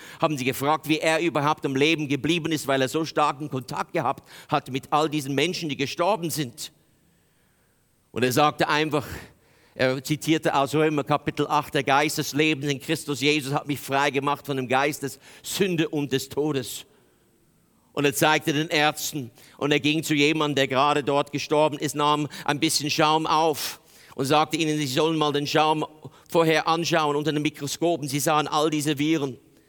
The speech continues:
diese Bakterien oder Viren, was auch immer es war, wie lebendig sie waren. Und er,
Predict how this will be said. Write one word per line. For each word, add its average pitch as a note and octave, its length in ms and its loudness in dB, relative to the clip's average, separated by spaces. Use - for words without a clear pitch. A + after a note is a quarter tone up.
diese C3+ 200 -4
Bakterien D3 580 0
oder B2+ 160 -2
Viren, C#3 300 0
was C3 140 0
auch C3 80 -4
immer C#3+ 180 0
es A#2+ 120 -4
war, C#3 320 0
wie D#3 180 2
lebendig D3+ 520 2
sie E3 120 0
waren. D3+ 180 2
Und C#3 80 0
er, B2 80 -4